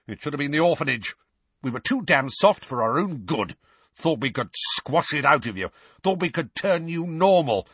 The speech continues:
But you've been rotten from the beginning, and I've had enough. Owls! The fifth owl zoomed down the chimney so fast it actually hit the floor before zooming into the air again with a loud screech.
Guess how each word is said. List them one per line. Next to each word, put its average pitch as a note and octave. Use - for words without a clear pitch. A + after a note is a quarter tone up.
But F#2
you've G#2+
been G#2+
rotten F3+
from F3
the E3
beginning, A2+
and C3+
I've B2
had E3+
enough. C#3
Owls! -
The -
fifth -
owl F2+
zoomed C3+
down B2
the B2+
chimney A#2+
so A#3
fast -
it D#3+
actually E3
hit -
the F3+
floor G3+
before G#2
zooming D#3+
into D3
the C3+
air F3+
again G#2+
with A2
a A#2
loud B2+
screech. -